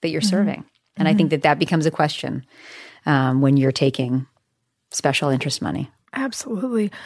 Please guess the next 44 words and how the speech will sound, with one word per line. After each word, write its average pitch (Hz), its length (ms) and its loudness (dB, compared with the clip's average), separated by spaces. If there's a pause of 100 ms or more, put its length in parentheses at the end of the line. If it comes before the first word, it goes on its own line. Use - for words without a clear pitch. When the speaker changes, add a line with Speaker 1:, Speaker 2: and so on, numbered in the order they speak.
(180)
Speaker 2:
When 285 240 6
you 311 480 6 (140)
talk, 285 440 2
you 247 160 2
know, 240 140 2
specifically 233 640 -2
about 214 220 -6
your 208 120 -6
opponent 220 540 0
in 202 80 -2
Montana, 202 580 0
what 233 220 0
are 302 140 6
some 247 260 2
of 208 140 2
the 226 100 -2
things 214 380 4
that 202 160 -4
he's 196 260 -2
voted 196 460 0
on 196 520 -8 (420)
or 226 120 4
suggested 202 800 0
for 202 160 -4
your 190 160 0
state - 560 0
that 190 120 -2
are 185 120 0
dangerous 180 580 2
for - 140 -10
your - 160 -8
state? - 400 -10 (160)
Speaker 1:
Quite 160 180 4
a 156 60 4
few 170 180 0
things. 175 640 0
He's 165 220 2
voted 156 260 6
to - 100 -2
repeal 151 300 4
the 147 200 0
A 143 40 0
C 139 220 -4
A, 127 240 -6